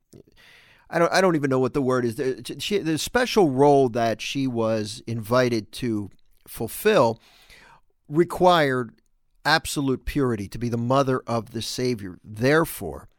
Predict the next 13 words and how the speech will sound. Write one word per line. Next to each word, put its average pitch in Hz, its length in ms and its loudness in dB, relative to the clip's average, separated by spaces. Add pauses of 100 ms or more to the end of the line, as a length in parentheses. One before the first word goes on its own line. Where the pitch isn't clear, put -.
(560)
Mary 135 680 0 (260)
was - 160 -16
chosen 120 800 -4 (1000)
from 117 520 -2
all 196 340 4
the 240 120 0
other 233 220 2
women 120 640 -2
that - 160 -10
could 139 160 2
have 123 60 0
been 120 120 -2
chosen 117 600 -4